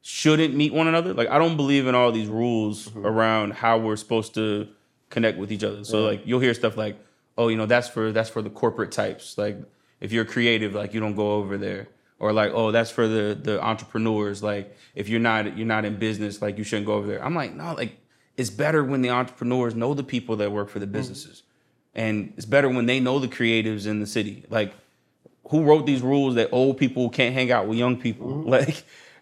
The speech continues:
Speaker 1: I, I, I don't believe in any of that. So I'm always trying to connect dots between people that, again, are being told otherwhere, like, in other places that they shouldn't talk to each other.
Speaker 2: Yeah. Um,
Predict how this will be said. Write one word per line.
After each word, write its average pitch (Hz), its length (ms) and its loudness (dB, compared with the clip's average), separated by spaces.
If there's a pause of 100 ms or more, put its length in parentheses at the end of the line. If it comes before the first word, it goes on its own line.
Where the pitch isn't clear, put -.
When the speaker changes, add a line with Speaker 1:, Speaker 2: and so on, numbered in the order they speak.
(140)
Speaker 1:
I, 107 140 2 (320)
I, 127 100 6
I - 40 10
don't 147 140 6
believe 131 260 4
in 117 80 2
any 107 160 2
of 107 60 0
that. 107 140 -2
So 107 380 0 (160)
I'm 131 160 6
always 123 320 6
trying 117 200 4
to 107 60 0
connect 113 340 2
dots 107 200 2
between 104 300 -4
people 107 520 -2
that, 104 300 0 (640)
again, 107 560 0 (200)
are 101 60 -4
being 104 220 0
told 117 320 2
otherwhere, 110 560 0
like, 104 140 -2
in 110 80 0
other 123 140 4
places 107 300 -2
that 104 100 -4
they 107 100 0
shouldn't 104 240 -4
talk 107 220 -4
to 104 60 -6
each - 100 -10
other. 127 140 -10 (120)
Speaker 2:
Yeah. 110 320 -2 (840)
Um, 101 720 0